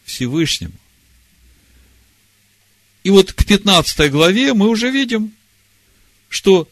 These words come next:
та вера, которая была в Аврааме, которая началась, в общем-то, Авраам и до этого верил Всевышнему. Он ведь вышел из Ура Халдейского не потому, что ему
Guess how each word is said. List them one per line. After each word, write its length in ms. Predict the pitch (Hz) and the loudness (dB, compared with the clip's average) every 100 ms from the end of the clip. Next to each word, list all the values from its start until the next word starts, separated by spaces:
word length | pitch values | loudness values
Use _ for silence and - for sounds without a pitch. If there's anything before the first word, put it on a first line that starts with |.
| _ _ | _ _
та 200 | 208 202 | 2 4
вера, 420 | 190 262 202 135 | 4 4 4 2
которая 600 | 160 151 208 185 143 127 - _ _ _ _ _ _ | -2 -2 2 2 2 -2 -10 _ _ _ _ _ _
была 360 | 131 190 202 160 | 0 4 4 4
в 60 | |
Аврааме, 520 | 156 151 208 262 233 | 2 2 0 0 -2
которая 360 | - 185 214 214 | -2 -2 0 2
началась, 420 | 214 214 226 165 | 0 2 0 0
в 60 | 180 | -2
общем-то, 360 | 180 180 156 - - | -4 -8 -12 -20 -10
Авраам 480 | 156 165 202 202 190 | -2 0 2 0 0
и 140 | - | -6
до 140 | 175 180 | 0 2
этого 360 | 247 269 226 | 2 2 2
верил 320 | 175 165 135 123 | 2 2 0 -4
Всевышнему. 640 | - 139 123 107 - 85 _ _ _ _ _ _ | -6 -8 -8 -10 -14 -18 _ _ _ _ _ _
Он 160 | 170 | -2
ведь 200 | 165 156 | -2 -2
вышел 380 | 156 185 - 160 | -2 -2 -2 -2
из 140 | 160 | -2
Ура 180 | 175 160 | 0 -2
Халдейского 800 | 143 151 151 160 139 - 139 131 - - - _ | -2 -4 -2 -4 -4 -6 -6 -8 -14 -20 -20 _
не 120 | 143 | -10
потому, 260 | 151 170 247 | -6 -4 -4
что 200 | - 196 | 0 0
ему 400 | 160 151 147 131 | 0 0 -2 -4